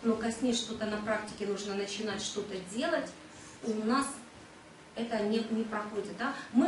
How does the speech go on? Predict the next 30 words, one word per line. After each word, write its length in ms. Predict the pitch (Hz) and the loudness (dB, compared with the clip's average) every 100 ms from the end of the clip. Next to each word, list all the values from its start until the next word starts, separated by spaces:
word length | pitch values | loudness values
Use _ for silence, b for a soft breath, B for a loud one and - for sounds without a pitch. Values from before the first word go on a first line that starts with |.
| 320 | 8
этого 400 | 294 - 247 226 | 2 4 2 2
с 80 | - | 4
вами 240 | 233 226 | 4 4
не 140 | 208 202 | 2 0
делаем. 360 | 202 196 160 - B B | 2 2 0 -2 B B
То 80 | 320 | -2
есть 120 | 339 | 4
вот 160 | 294 339 | 4 6
эти 200 | 392 320 | 4 4
вот 280 | 269 277 - | 4 4 4
три 320 | 294 277 220 | 4 6 6
ошибки, 540 | 220 - 320 - 285 | 2 2 0 0 0
которые 680 | 247 233 285 277 262 240 233 220 226 | 0 0 4 6 8 6 4 0 2
есть 180 | 233 233 - | 2 2 0
у 80 | |
нас, 220 | 214 196 - - B B | 0 2 0 -4 B B
которые 400 | 240 233 320 302 | 4 6 6 8
не 160 | 277 320 | 8 6
приводят 500 | 269 254 285 190 - | 4 4 4 2 2
к 60 | |
нас 220 | 226 240 | 4 4
к 80 | - 208 | 4 0
результатам. 680 | 220 220 202 202 - 175 160 160 - - - - - - - - | 0 0 0 2 2 0 -2 -6 -10 -14 -16 -16 -14 -14 -14 -8
Итак, 280 | 247 233 233 220 | -2 6 8 8
дорогие 360 | 214 220 269 | 4 6 6
мои, 340 | 247 233 240 202 - | 6 6 6 4 8
<clears throat> 180 | 240 226 | 8 8
давайте 300 | 247 320 285 | 8 6 6
мы 100 | 269 | 4
посмотрим, 600 | 269 254 254 208 190 | 4 2 2 2 2